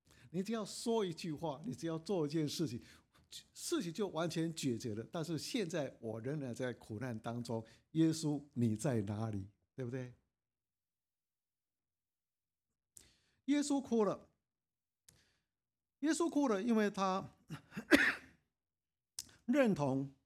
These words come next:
我们人生的苦难。圣经里面提到说，耶稣都为我们经历过，所以他可以体恤我们一切所经历的事。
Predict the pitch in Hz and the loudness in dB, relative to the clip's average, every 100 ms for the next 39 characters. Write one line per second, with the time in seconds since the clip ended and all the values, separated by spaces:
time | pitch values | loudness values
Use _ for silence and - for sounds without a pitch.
0 | _ - 147 147 143 - _ - 143 175 | _ 0 2 4 2 -2 _ -4 0 2
1 | 175 180 175 165 120 117 - 104 101 123 | 2 2 2 0 -4 -6 -10 -6 -4 -4
2 | 110 _ _ _ _ _ _ _ _ _ | -6 _ _ _ _ _ _ _ _ _
3 | _ _ _ _ _ - 311 277 285 196 | _ _ _ _ _ -4 0 2 2 0
4 | 240 226 196 196 190 190 202 247 269 247 | -2 -2 -2 -2 -2 -2 -2 -2 -2 -2
5 | 233 220 226 269 202 143 147 - 185 185 | -2 -2 -2 -2 0 0 -2 -2 -2 0
6 | 170 160 135 185 160 175 165 180 139 - | 0 0 0 0 -2 -4 -4 -2 -4 -6
7 | - 117 120 - 202 120 110 113 - _ | -8 -4 -4 -2 -4 -4 -6 -8 -14 _
8 | 156 - 165 - 107 - - 175 170 131 | -12 -6 -6 -6 -8 -8 -4 -4 -2 -4
9 | 117 - - 131 101 | -4 -8 -6 -4 -4